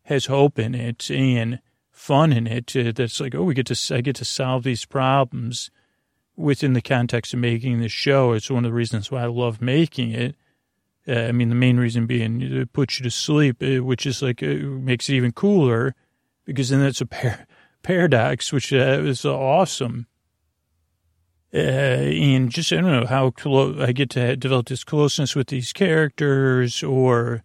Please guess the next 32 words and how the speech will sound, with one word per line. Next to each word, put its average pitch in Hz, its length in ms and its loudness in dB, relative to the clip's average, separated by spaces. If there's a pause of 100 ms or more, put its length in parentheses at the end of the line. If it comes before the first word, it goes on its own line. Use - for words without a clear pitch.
(540)
play 147 280 4
with, 127 220 2
like, 123 240 -4
"Oh, 185 260 6
this 135 200 -4
didn't," 147 240 0
or 156 480 2
that 143 200 4
it's 127 180 -2
also 160 360 0
okay 131 420 4
that 123 220 0
it 120 80 -12
doesn't 139 240 2
always 127 360 0
work 127 360 0
all 123 300 0
the 123 100 -2
time 117 640 -2 (540)
how 131 200 -2
we 131 120 2
want 117 380 0
it 110 200 -8
or 131 240 2
be 120 200 -4
perfect, 127 520 0
and 123 160 2
then 120 120 2
it 113 60 0
still 131 340 0
is, 120 420 -2
like, 123 340 -4